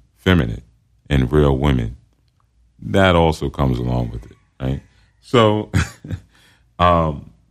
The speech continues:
the idea of female submission, you know, like I said, a lot of times you have, um, females who will come in and say that their, their mates don't wanna come in to an understanding. And some of that is natural. And I'll, I'll get to, when I get to the man,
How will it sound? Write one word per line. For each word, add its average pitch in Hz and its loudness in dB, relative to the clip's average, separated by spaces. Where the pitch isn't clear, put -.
the - -2
idea 104 0
of 71 -6
female 82 0
submission, 65 -6
you 90 0
know, 85 4
like 80 -2
I 82 -4
said, 87 -6
a 85 0
lot 85 2
of 85 -4
times 80 -4
you 73 -8
have, 69 0
um, 67 -4
females 87 -2
who 73 -8
will 69 -8
come 90 -4
in 69 -4
and 67 -6
say - -2
that 67 -12
their, 69 -4
their 67 -6
mates 80 -2
don't 76 -4
wanna 82 0
come 62 -8
in 55 -16
to 65 -6
an 76 0
understanding. 65 -4
And 98 0
some 139 -2
of 139 2
that 110 0
is 80 -8
natural. 82 -6
And 76 -4
I'll, 73 -2
I'll 73 0
get 80 -8
to, - -20
when 71 -4
I 69 0
get 82 -6
to - -14
the 73 -4
man, 71 0